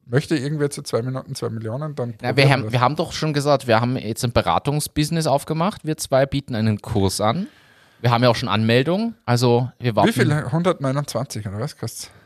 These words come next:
Speaker 2: Äh, nein, nein, zweihundertneunundneunzig. Wir haben den Preis hochgeschraubt wegen der hohen Nachfrage.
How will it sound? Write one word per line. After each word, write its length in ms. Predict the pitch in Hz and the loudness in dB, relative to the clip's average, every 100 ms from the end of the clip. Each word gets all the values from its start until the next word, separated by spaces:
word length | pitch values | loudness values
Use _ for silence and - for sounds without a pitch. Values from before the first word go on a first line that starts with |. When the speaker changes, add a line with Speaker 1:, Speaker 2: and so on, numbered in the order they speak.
| _ 113 | _ -4
Speaker 2:
Äh, 140 | 110 | -2
nein, 260 | 113 120 120 | 0 0 2
nein, 200 | 127 104 | 2 0
zweihundertneunundneunzig. 1000 | - 120 113 127 120 117 120 123 101 101 | 0 4 4 4 2 2 4 4 2 2
Wir 60 | 107 | 2
haben 100 | 120 | 2
den 80 | - | 2
Preis 240 | 117 117 | 0 2
hochgeschraubt 500 | 131 - - 117 - | 0 -2 0 0 2
wegen 260 | 120 127 - | -2 -2 0
der 240 | 113 104 | 2 4
hohen 340 | 123 147 143 127 | 6 6 6 4
Nachfrage. 800 | 113 - - 85 87 104 139 | 0 -2 -2 0 2 0 -2